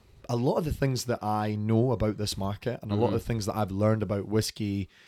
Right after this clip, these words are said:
Speaker 1: especially with, uh, an on-trade, off-trade city focus,
Speaker 2: Mm-hmm.
Speaker 1: has been through this podcast.
Speaker 2: Yeah,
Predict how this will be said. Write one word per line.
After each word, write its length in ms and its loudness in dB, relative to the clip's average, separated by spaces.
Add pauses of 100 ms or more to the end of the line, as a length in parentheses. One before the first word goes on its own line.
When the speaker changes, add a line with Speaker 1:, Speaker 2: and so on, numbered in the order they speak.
(360)
Speaker 1:
especially 640 2
with, 360 -4 (140)
uh, 460 -2 (680)
an 120 -2
on-trade, 680 -2
off-trade 640 -2
city 520 0
focus, 680 -6
Speaker 2:
Mm-hmm. 240 4 (120)
Speaker 1:
has 180 -2
been 240 -2
through 160 -2
this 80 -8
podcast. 500 -12
Speaker 2:
Yeah, 140 0